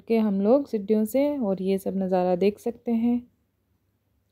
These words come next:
काफ़ी संख्या में यहाँ लोग आए हुए हैं। आप लोग भी अपने फैमिली के साथ आ सकते हैं, बच्चों को लेकर आ सकते हैं पिकनिक पर। तो ये ऐसे ही है ये नीली झील।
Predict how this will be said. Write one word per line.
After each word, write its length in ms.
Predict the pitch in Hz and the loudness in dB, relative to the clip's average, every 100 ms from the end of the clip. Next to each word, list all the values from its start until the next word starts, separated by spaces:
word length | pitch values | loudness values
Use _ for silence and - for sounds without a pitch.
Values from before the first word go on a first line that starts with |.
| - | 0
काफ़ी 240 | 220 220 | 2 2
संख्या 320 | 214 226 220 214 | 2 2 4 4
में 120 | 214 | 4
यहाँ 140 | 208 | 4
लोग 240 | 202 202 202 | 4 4 2
आए 220 | 190 202 | 2 2
हुए 120 | 214 | 2
हैं। 280 | 226 226 - | 2 2 2
आप 220 | 214 220 | 0 4
लोग 160 | 240 214 | 4 6
भी 80 | 240 | 4
अपने 220 | 226 226 | 4 0
फैमिली 360 | 220 202 208 214 | 0 0 0 0
के 100 | 214 | 0
साथ 180 | 202 | 0
आ 200 | 196 190 | 0 -2
सकते 300 | 196 208 - | -4 -6 -4
हैं, 220 | 208 214 202 | 0 0 0
बच्चों 260 | 190 208 | -2 -4
को 80 | 208 | 0
लेकर 280 | 202 190 196 | -2 -2 -2
आ 140 | 196 | -2
सकते 280 | 208 220 233 | -2 -4 -2
हैं 100 | 220 | -2
पिकनिक 400 | 220 220 214 214 | -2 0 -2 -2
पर। 220 | 226 233 226 _ _ _ _ _ - | 0 0 -2 _ _ _ _ _ 0
तो 80 | 220 | 2
ये 380 | 202 214 208 202 | 6 6 6 2
ऐसे 180 | 214 | 0
ही 120 | 208 196 | 0 0
है 180 | 196 | 0
ये 240 | 190 196 208 | 0 0 0
नीली 420 | 190 185 190 196 | 0 -2 -2 -4
झील। 460 | - 208 214 220 | -4 0 2 2